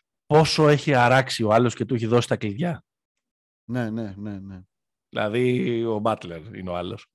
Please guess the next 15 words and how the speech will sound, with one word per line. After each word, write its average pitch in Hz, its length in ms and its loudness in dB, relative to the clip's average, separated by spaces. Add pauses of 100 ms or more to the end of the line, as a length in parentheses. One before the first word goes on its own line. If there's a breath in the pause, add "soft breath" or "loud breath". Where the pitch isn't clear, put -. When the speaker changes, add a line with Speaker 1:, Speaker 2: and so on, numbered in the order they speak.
(280)
Speaker 1:
Ότι, 131 160 -8
ρε 165 60 0
παιδί 160 160 0
μου, 226 220 2
εσύ 156 300 0
είσαι 110 200 -2
τώρα, 82 200 -10
στη 113 100 -10
κανονική 113 360 -4
σεζόν, 123 360 -2
είσαι 143 180 -2
μικρός, 139 600 0 (720)
εσύ 156 260 0
θα 131 140 6
δουλέψεις. 110 560 -4